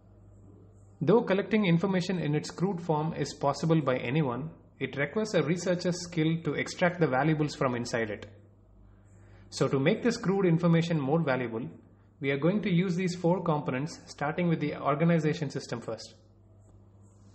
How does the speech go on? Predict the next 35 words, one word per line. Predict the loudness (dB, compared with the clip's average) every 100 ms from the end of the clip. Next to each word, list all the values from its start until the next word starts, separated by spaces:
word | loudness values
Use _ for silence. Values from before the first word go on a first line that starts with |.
| -4
The | 0 4
words | 4 4 2
I'm | 4
looking | 2 2 0
for | 0 -2 -2
to | -4
define | -4 -2 0 0 0
this | -4
phase | -2 -2 -2 -4
is | -6 -6 -14 -20 -16
setting | 0 2 2 0
up | -2 0
an | 0
hierarchy. | 2 2 0 -2 -10 -12 -18 -20 -20 -20 -20 -20 -8
This | -2 -2 -2
hierarchy | 0 4 4 2
principle | 0 -2 -2 -4 -4
can | -2 -2
be | -4
found | -2 -2 0
everywhere | 0 0 2 4 4 0
in | -2
web | -4 -4
design, | -6 -8 -10 -16 -20
starting | -20 -6 -4 0 0
from | 2 -2
the | -4 -2
order | 0 2 2
in | 2 0
which | -2 -2
we | -4 -4
arrange | -2 -2 0 0
our | 0 0
navigation | -2 -2 -2 -4 -4 -4 -2
links | -4 -6 -10